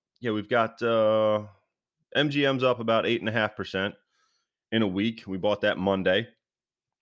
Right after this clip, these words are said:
Uh, Q Q Q is up six and a half percent since we bought it two weeks ago. Uh, Ethereum up eleven and a half percent. And we still got some, the, the losers here, Shopify, Ford.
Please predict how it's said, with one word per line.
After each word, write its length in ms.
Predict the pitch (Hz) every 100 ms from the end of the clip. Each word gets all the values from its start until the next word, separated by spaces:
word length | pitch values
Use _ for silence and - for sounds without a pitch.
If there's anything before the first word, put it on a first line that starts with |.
| _ -
Uh, 220 | 95 95
Q 260 | - 127
Q 200 | 123 120
Q 300 | 113 127 131
is 120 | 107 107
up 160 | 101
six 420 | - - 127 -
and 120 | 101 87
a 40 |
half 240 | 90 82
percent 460 | 87 85 87 90 73
since 220 | 92 87
we 80 | 87
bought 180 | 87 78
it 100 | -
two 160 | 131
weeks 280 | 107 82 -
ago. 320 | 78 80 95 - _ _ _ _ _ _ _ _ _ _
Uh, 600 | 101 107 107 104 104 104
Ethereum 580 | 107 - 151 147 143 135
up 160 | 135 113
eleven 340 | 127 127 123
and 140 | 117
a 20 | 110
half 320 | 135 135 -
percent. 460 | 123 - 131 131 - _ _ _ _ _ _ _ _ _ _ _ _ _ _ -
And 520 | 87 95 95 92 82
we 80 | 113
still 200 | - 147
got 240 | 139 127
some, 340 | - 120 110 -
the, 180 | 107 104 - - _
the 80 | 107
losers 420 | 117 123 92 87
here, 220 | 95 101 110
Shopify, 800 | 110 104 101 - 104 98 95 -
Ford. 500 | 110 107 107 104